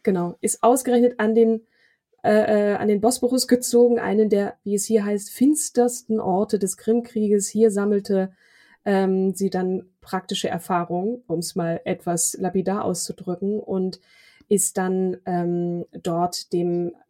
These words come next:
Militär zur Hilfe gesprungen. Und zwar hat sie da, glaub ich, irgendein, der, der,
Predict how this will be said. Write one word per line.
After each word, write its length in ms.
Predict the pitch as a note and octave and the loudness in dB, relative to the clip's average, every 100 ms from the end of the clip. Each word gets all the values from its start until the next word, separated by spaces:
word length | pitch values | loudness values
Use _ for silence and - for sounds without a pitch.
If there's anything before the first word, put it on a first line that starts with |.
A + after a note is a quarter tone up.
| - | -12
Militär 640 | G3 F#3 F#3 F3+ G3 F#3+ G3 | -6 -4 -4 -4 -2 -2 -4
zur 160 | - | -4
Hilfe 320 | F#3 F#3 F3 - | -2 -2 -6 -10
gesprungen. 640 | - - - - D#3 D#3 D#3 | -12 -14 -16 -18 -12 -8 -8
Und 160 | E3+ | -8
zwar 340 | - F3 E3+ F3 | -8 -6 -6 -8
hat 200 | F3+ - | -10 -10
sie 480 | - - G3 G3+ G3+ | -10 -8 -4 -6 -6
da, 500 | F#3+ F3+ F#3 F#3+ G3 - | -6 -4 -2 -2 -4 -6
glaub 400 | F3+ F3 F3+ F3+ | -6 -2 -2 -2
ich, 320 | F#3+ F3+ - _ _ _ _ _ _ _ | -4 -4 -14 _ _ _ _ _ _ _
irgendein, 1040 | - F3+ F#3 F3+ F3+ E3+ E3+ E3+ F3 E3+ E3 _ _ _ _ _ | -8 -4 -4 -6 -8 -6 -4 -4 -4 -6 -10 _ _ _ _ _
der, 380 | E3 E3 E3 E3 | -8 -6 -6 -8
der, 720 | E3 - D#3+ D#3+ D#3 D#3 D#3+ | -10 -10 -10 -8 -10 -12 -14